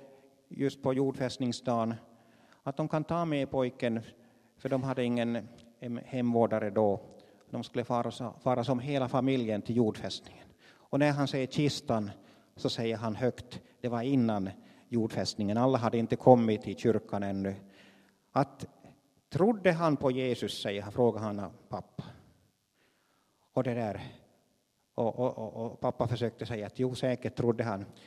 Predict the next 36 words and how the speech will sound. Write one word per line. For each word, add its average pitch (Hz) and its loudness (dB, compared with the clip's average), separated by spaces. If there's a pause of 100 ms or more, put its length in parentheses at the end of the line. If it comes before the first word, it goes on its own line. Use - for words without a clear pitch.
(480)
Ja, 139 6
inte 156 4
kommer 131 4
han 214 6
till 190 0
himlen 175 6
annars. 120 0 (920)
Och 147 4
det 143 2
där, 131 2 (1000)
det 131 2
visade 131 0
sig 127 0
att, - -4
eh, 110 -2
s-, - -10
stora 135 2
syster 120 2
var 113 4
tvungen 117 4
att 107 -2
ta 104 -4
med 107 -2
honom 101 -2
hem, 104 -2
för 98 -4
det, 98 -4
de 131 -6
var 127 -2
rädda 113 -2
att 98 -10
han 101 -6
skulle 95 -8 (240)
ställa 135 0
till 110 -2 (760)
där 92 -6